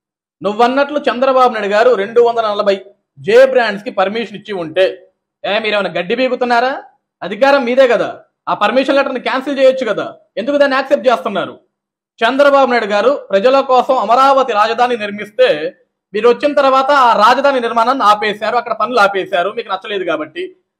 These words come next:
చంద్రబాబు నాయుడు గారు ఎంతో ప్రతిష్టాత్మకంగా పోలవరం నిర్మాణం డెబ్బై ఒక్క శాతం పూర్తి చేస్తే, మీకు వచ్చాక మీకు నచ్చలేదు, రివర్స్ టెండరింగ్ పేరిట ఆ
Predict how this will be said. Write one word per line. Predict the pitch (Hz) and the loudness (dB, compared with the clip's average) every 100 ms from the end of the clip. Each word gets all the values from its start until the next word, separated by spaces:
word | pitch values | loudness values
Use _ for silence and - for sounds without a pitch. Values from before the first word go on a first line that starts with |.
| _ | _
చంద్రబాబు | 226 269 285 277 269 | -2 2 4 4 2
నాయుడు | 247 254 | 2 0
గారు | 247 | 0
ఎంతో | 220 269 262 | 0 0 0
ప్రతిష్టాత్మకంగా | 226 240 - 226 226 208 202 233 - 214 | -4 -10 -2 -2 -2 -10 -6 -6 -6 0
పోలవరం | 233 285 285 269 220 | 2 4 4 4 0
నిర్మాణం | 208 208 196 147 151 | -4 -4 -4 -4 -2
డెబ్బై | 214 202 240 | -2 2 2
ఒక్క | 233 220 233 | 2 -2 -2
శాతం | 240 277 202 | -2 -2 -2
పూర్తి | 247 254 - | -4 -4 -8
చేస్తే, | 208 208 247 175 170 - _ _ _ | -8 0 0 0 -4 -10 _ _ _
మీకు | 226 247 | 0 0
వచ్చాక | 233 294 294 254 | 2 0 0 -4
మీకు | 220 | -4
నచ్చలేదు, | 214 247 233 214 233 - _ _ 196 | -2 0 0 -2 -8 -14 _ _ 0
రివర్స్ | 262 285 | 0 2
టెండరింగ్ | 277 254 240 208 | 0 -2 -4 -4
పేరిట | 226 302 320 | -2 -2 0
ఆ | 214 | -2